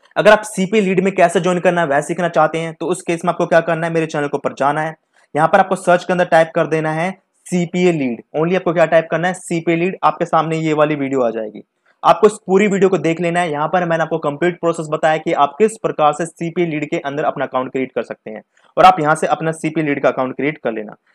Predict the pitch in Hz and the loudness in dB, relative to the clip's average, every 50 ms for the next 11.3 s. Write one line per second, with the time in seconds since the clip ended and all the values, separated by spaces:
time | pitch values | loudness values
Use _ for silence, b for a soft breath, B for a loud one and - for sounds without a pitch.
0 | _ - 139 165 175 226 226 226 226 214 214 208 196 208 - 190 180 208 196 190 | _ 0 2 2 6 6 6 4 4 2 2 -2 -2 -2 -4 -2 0 0 0 2
1 | 190 185 196 170 175 180 180 185 180 - 175 175 170 - 175 165 170 175 170 170 | 2 2 0 0 2 0 0 0 0 0 -2 -2 0 -2 -2 -2 -2 -4 -6 -6
2 | 143 139 165 170 170 170 - 170 170 160 143 147 - 165 - 170 156 156 156 156 | -4 -4 -4 -2 -4 -4 0 0 2 2 2 0 -2 0 0 0 0 0 0 -2
3 | 160 160 - 170 165 - 160 156 - 175 165 160 151 - - 151 143 156 147 143 | -2 -2 -4 -6 -8 -8 -8 -6 -4 -2 -2 -2 -2 -2 -2 -2 -2 -2 -4 -4
4 | 143 - 151 139 147 165 - 147 131 131 131 131 - 117 110 107 107 - _ _ | -2 -2 -2 -2 -2 -4 -4 -4 -4 -4 -4 -6 -6 -8 -8 -10 -12 -14 _ _
5 | _ _ _ _ _ - 165 180 190 214 202 202 202 190 - 202 190 190 190 190 | _ _ _ _ _ -2 0 2 4 4 4 4 2 2 0 -2 -2 -2 -4 -6
6 | - - 185 180 180 202 185 180 175 170 - 190 175 147 151 160 160 165 165 - | -4 -6 -6 -2 -2 0 0 0 0 0 -2 -2 -2 -2 -2 -2 -2 -2 -2 -4
7 | 165 156 151 160 165 160 - 147 139 147 151 151 - 127 117 117 110 - - 104 | -4 -4 -2 -4 -4 -4 -4 -6 -6 -6 -6 -6 -4 -4 -4 -4 -6 -8 -10 -14
8 | 101 - _ _ _ _ _ _ - 170 180 175 175 170 175 190 185 180 175 175 | -16 -18 _ _ _ _ _ _ -4 -2 0 2 2 2 2 2 2 2 2 2
9 | - 170 165 175 156 - - 165 160 160 180 175 175 175 170 - 175 170 170 175 | 0 -2 -4 -4 -6 -4 -4 -4 -4 -2 -2 -2 -2 -4 -4 -4 -4 -2 -2 -2
10 | 165 156 147 165 151 139 139 143 143 - 151 156 156 139 131 - 151 139 131 120 | -2 -2 -2 -4 0 2 2 2 2 0 -2 -2 0 -2 -2 -2 -4 -4 -4 -4
11 | 117 110 107 - - - | -4 -4 -4 -4 -8 -12